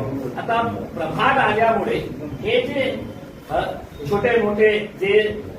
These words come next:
धंदा करणारे जे कॅन्डिडेट इलेक्शनच्या वेळी दर पाच वर्षांनी धंदा करणारे जे लोक, अ, आहेत, अ, ते लोक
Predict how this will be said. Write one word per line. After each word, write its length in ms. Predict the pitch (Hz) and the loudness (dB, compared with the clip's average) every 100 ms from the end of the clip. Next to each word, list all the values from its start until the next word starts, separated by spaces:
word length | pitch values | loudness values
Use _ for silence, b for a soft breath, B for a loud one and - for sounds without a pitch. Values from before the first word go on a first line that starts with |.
| - | -10
धंदा 260 | - 196 233 | -6 0 2
करणारे 520 | 240 214 220 214 220 | 2 0 0 4 4
जे 240 | 202 208 190 | 4 2 0
कॅन्डिडेट 520 | 190 170 170 - - | -2 -4 -4 -4 -2
इलेक्शनच्या 500 | 202 - 220 220 214 | -2 0 -2 0 0
वेळी 240 | 180 185 | 0 -2
दर 220 | - 190 | 0 0
पाच 320 | 208 170 185 185 | 0 0 -2 0
वर्षांनी 400 | 185 185 185 - | -2 0 -2 -2
धंदा 300 | - - 220 | -2 2 2
करणारे 480 | 214 - 165 170 | 2 0 -2 -2
जे 180 | 170 165 | -2 -2
लोक, 240 | 151 156 143 | 0 0 0
अ, 40 | - - - | -4 -6 -8
आहेत, 680 | - - - - - - - | -8 -8 -8 -8 -10 -10 -2
अ, 40 | 180 - - - - 226 | -2 -2 -6 -10 -4 2
ते 140 | 262 | 4
लोक 220 | 226 220 | 4 2